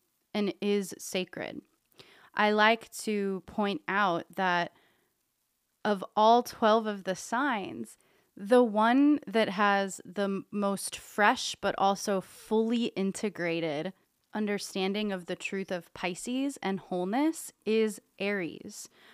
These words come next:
Pisces obviously knows its truth, but it's in the process still of assimilating and integrating and owning that truth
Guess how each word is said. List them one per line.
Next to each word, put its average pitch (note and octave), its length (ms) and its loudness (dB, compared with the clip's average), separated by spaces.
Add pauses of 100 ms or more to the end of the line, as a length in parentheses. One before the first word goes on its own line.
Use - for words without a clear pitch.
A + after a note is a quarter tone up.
(160)
Pisces B3 640 2
obviously F#3+ 640 0
knows E3+ 360 -2
its - 260 -8
truth, E3+ 440 -6 (260)
but G3+ 100 0
it's F#3+ 220 -2 (340)
in A#3+ 260 4
the A3 80 2
process F#3+ 600 0
still E3+ 360 -4
of E3 200 -4
assimilating F3 840 -4
and F3 140 -6
integrating F3 640 -6
and E3+ 180 -6
owning G#3+ 380 0
that E3 200 -4
truth E3 460 -8